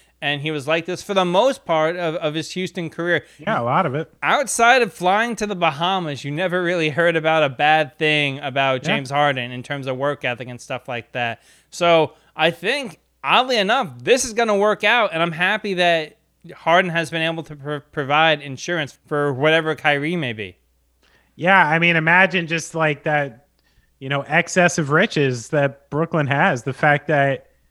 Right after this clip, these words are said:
Speaker 2: Kyrie Irving, arguably when he's on the court playing full time, a top, you know, what, fifteen, twenty player in the league when he's
Speaker 1: Mm.
Speaker 2: really cruising.
Speaker 1: Yeah.
Speaker 2: And the Nets have the liberty to be like, "Meh. You know,
Speaker 1: Yeah.
Speaker 2: we're good. We have the other guys.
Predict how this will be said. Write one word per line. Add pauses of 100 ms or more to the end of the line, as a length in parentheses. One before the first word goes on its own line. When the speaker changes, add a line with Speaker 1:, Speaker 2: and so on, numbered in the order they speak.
(380)
Speaker 2:
Kyrie
Irving,
arguably
when
he's (100)
on
the
court
playing
full
time,
a
top, (380)
you
know,
what, (280)
fifteen,
twenty
player
in
the
league
when
he's
Speaker 1:
Mm.
Speaker 2:
really
cruising.
Speaker 1:
Yeah. (420)
Speaker 2:
And
the
Nets
have
the
liberty
to
be
like,
"Meh. (1300)
You
know, (140)
Speaker 1:
Yeah.
Speaker 2:
we're
good.
We
have
the
other
guys.